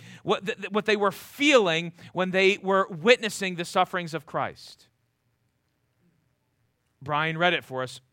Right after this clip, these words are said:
earlier in Luke twenty-four. They were bewildered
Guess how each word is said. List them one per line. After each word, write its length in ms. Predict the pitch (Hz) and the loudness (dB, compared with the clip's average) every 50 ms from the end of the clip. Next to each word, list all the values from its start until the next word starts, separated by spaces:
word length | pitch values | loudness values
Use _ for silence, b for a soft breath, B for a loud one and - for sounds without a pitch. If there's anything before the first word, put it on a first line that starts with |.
| _ - | _ -8
earlier 360 | 156 156 170 175 165 151 143 | -6 -4 -4 -2 -4 -4 -6
in 120 | 131 131 131 | -6 -6 -8
Luke 160 | 139 139 139 | -10 -12 -12
twenty-four. 640 | - 143 139 139 135 - - 208 196 151 113 92 - b b b b b b | -12 -10 -10 -10 -10 -6 -4 -2 -2 -2 -2 -6 -10 b b b b b b
They 140 | b 170 180 | b -2 0
were 300 | 175 185 185 185 190 180 _ | 2 4 4 4 2 0 _
bewildered 640 | - - 180 160 160 196 214 208 151 127 95 82 | -8 -6 -6 -4 -2 -2 -4 -4 -4 -8 -14 -16